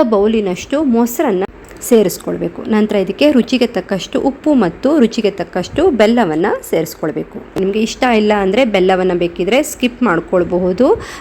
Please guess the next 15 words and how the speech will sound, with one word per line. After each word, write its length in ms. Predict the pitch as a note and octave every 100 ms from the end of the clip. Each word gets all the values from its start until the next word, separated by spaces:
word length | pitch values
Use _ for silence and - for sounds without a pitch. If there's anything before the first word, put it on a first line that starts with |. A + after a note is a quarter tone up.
| -
ರುಚಿಗೆ 320 | C#4+ C#4+ F4
ತಕ್ಕಷ್ಟು 440 | D4+ C4 B3+ -
ಹಾಕ್ಕೊಂಡ್ರೆ 600 | G3+ G#3+ A3+ - F3+ F3 C4+
ತುಂಬ 240 | A3+ G3+
ಚೆನ್ನಾಗಿರುತ್ತೆ. 720 | G#3 G3 E3+ E3+ E3+ F3 F3
ಇಲ್ಲ, 120 | A#3+ B3+
ನೀವು 160 | C4 B3
ಜಾಸ್ತಿ 480 | G#3+ F#3+ - C4+
ಸ್ವೀಟನ್ನು 440 | C4 A#3 A3 G#3+ G#3+
ಇಷ್ಟಪಡ್ತೀರಾ 720 | G3 G#3+ F#3+ F#3 F3+ F#3+ F3
ಅಂದರೆ 400 | E3 F#3 C4 B4+ - - -
ಸ್ವಲ್ಪ 220 | B3 A#3+
ಜಾಸ್ತಿ 420 | B3+ G3+ F#3 - G#3
ಕೂಡ 240 | F#3+ F3 C4 A#4 - - -
ಹಾಕ್ಕೊಳ್ಬಹುದು. 760 | F3 - E3 D#3+ E3 E3+ E3